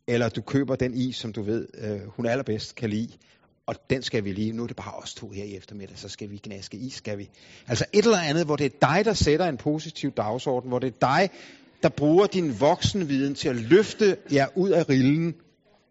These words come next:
og sige, "Nu sætter vi en ny dagsorden." Og derfor kan det godt være, hun falder tilbage, eller hvis det er en hun, øh, han, falder tilbage i surmuleriet dagen efter. Men det, det gør noget, at den voksne sætter en mere positiv dagsorden.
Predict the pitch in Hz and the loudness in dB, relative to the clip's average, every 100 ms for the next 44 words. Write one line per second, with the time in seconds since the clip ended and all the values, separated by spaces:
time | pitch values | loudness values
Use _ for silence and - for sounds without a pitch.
0 | - - 135 - 135 143 143 131 131 117 | -20 -4 -2 0 -2 0 0 0 0 -2
1 | 117 98 98 - - - - _ _ _ | -6 -8 -10 -12 -14 -16 -20 _ _ _
2 | _ _ _ 120 - 143 190 190 139 127 | _ _ _ -4 0 0 2 2 4 2
3 | 143 131 131 110 117 104 101 117 123 101 | 0 0 0 0 -2 -2 -2 -2 -4 -8
4 | 95 107 95 107 113 123 107 98 107 113 | -10 -12 -10 -8 -10 -10 -8 -6 -6 -8
5 | - _ 113 104 113 113 113 110 117 117 | -18 _ -6 -4 -4 -2 -2 -2 -4 -2
6 | 107 104 104 104 98 98 - 113 120 110 | -4 -4 -6 -8 -8 -12 -8 -6 -6 -2
7 | 131 123 - _ _ _ _ _ _ - | 0 0 -2 _ _ _ _ _ _ -4
8 | 147 180 180 95 92 - _ _ _ 123 | 0 2 2 -2 -6 -12 _ _ _ -4
9 | 127 113 101 143 - - 139 - _ _ | -2 0 2 0 0 -6 -6 -6 _ _
10 | _ _ _ _ _ _ _ _ _ - | _ _ _ _ _ _ _ _ _ -14
11 | - 127 120 110 104 - 107 - - - | -2 0 0 -2 -6 -8 -12 -8 -8 -8
12 | - - - - | -10 -18 -18 -20